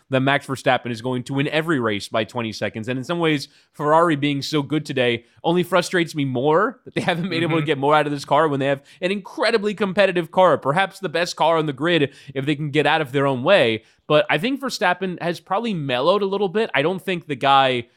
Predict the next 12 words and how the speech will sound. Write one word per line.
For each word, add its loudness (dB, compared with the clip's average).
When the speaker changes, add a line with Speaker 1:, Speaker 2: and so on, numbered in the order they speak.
Speaker 1:
that 2
has 0
been -4
the 2
cantankerous -4
complainer -2
on 0
the -2
radio 2
all 4
the -4
time. -2